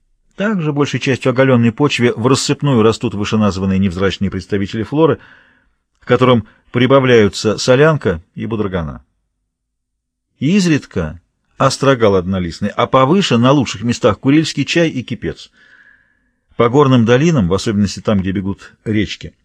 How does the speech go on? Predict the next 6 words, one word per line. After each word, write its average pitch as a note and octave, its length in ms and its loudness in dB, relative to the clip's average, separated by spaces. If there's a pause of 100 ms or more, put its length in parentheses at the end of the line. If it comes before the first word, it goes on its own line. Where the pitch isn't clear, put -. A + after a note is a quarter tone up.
(280)
растительность, F3 720 -2
как F3+ 200 -6
и D3+ 60 -4
следует C#3 340 -4
ожидать, B2+ 340 -2
разнообразнее. A#2 760 -4